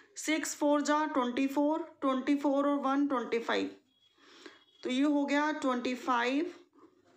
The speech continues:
upon में फ़ोर परसेंट।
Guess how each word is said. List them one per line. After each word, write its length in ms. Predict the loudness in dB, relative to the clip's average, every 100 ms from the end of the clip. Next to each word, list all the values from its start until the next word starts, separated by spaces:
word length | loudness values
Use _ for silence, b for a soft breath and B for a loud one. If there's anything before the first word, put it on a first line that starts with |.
| -20 _ _ _ _ -8
upon 360 | -2 0 0
में 260 | 0 -2 -4
फ़ोर 600 | -4 0 2 2 0 -2 -8 -20 _ _ _ _ _ -20 -20 -20 -20 _ -2
परसेंट। 600 | -2 -2 -2 -4 -4